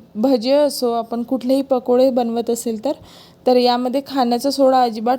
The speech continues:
टाकायचा नाही. तर हाताने छान फेटून घ्यायचं, म्हणजे त्यामध्ये एअर क्रिएट होते आणि मस्तपैकी आपले वडे, पकोडे, जसे की हे राम लड्डू, अ, काही पण आपण व्यवस्थित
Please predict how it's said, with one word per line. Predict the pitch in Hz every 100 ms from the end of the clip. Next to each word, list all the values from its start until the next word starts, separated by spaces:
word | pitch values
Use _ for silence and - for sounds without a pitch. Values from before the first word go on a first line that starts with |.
| 277
टाकायचा | 254 240 220 226
नाही. | 220 220 269 277
तर | 262
हाताने | 240 226 240 254 269 -
छान | 269 269
फेटून | 294 311 254 262 269
घ्यायचं, | 294 262 - 262
म्हणजे | 254 240 233
त्यामध्ये | 226 226 233 254
एअर | - 233 254
क्रिएट | 277 254 254 277 285
होते | 269 254 311 - - - -
आणि | 233 269
मस्तपैकी | 269 262 - 294 277 247 262 302 - - - -
आपले | 233 254 254
वडे, | 247 240 240 254
पकोडे, | 254 233 233 240 233 240
जसे | 226 233 240
की | 214
हे | 240 254
राम | 233 220 277
लड्डू, | 254 208 214 240 247 - - -
अ, | 202 220 220 226
काही | 254 262
पण | 269 294
आपण | 277 240 294
व्यवस्थित | 254 254 233 254 - 294